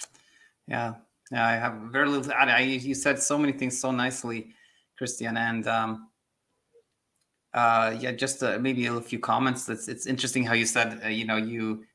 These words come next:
you went back to, uh, reading the sleep book by Guy Meadows there, the A C T book. And, and then, you know, after, and, and then it sort of made sense to you, uh, more clearly after some experiences and some more education. And, uh, you know, and that's,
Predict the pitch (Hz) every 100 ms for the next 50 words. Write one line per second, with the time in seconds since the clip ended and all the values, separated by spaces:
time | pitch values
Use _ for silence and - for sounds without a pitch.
0 | _ 120 117 123 123 - - 131 127 -
1 | - 123 110 104 101 _ 120 107 110 113
2 | 113 110 110 107 120 117 113 107 - 107
3 | 101 101 107 107 101 - 101 104 101 107
4 | - 117 110 110 110 104 104 101 - 107
5 | 104 127 135 123 123 - _ _ _ -
6 | 113 107 110 - 117 107 107 107 - _
7 | _ _ _ _ _ 123 - - 170 165
8 | 151 160 - 135 120 117 113 - 131 160
9 | - 113 104 98 98 104 104 110 104 -
10 | 120 131 110 98 - 107 107 101 - 110
11 | 113 110 - - 107 - 107 107 101 104
12 | - 110 113 110 101 104 101 101 98 101
13 | 101 - - 113 104 110 120 123